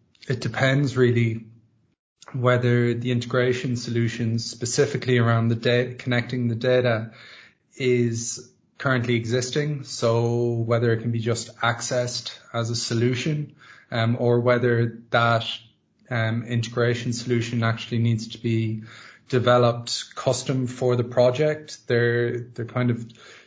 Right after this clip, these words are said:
two different, um, kettles of fish, if you like.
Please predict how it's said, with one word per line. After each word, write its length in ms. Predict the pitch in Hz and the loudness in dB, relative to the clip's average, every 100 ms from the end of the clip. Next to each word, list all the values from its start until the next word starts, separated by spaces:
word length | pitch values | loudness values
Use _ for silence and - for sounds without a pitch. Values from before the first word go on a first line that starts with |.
| _ | _
two 260 | - - 135 | -8 -2 0
different, 800 | 127 123 - 123 117 117 - - - | 0 -2 0 0 2 0 -2 -10 -8
um, 720 | 113 110 110 107 107 107 107 - _ - | -4 -2 0 2 2 2 -2 -8 _ -2
kettles 680 | 120 113 120 117 - - - | 2 2 0 -2 -6 -8 -8
of 100 | 113 | -6
fish, 340 | - 127 - | -4 -4 -2
if 160 | 147 - | -4 0
you 80 | 135 | 4
like. 440 | 135 143 - - | 4 4 0 -16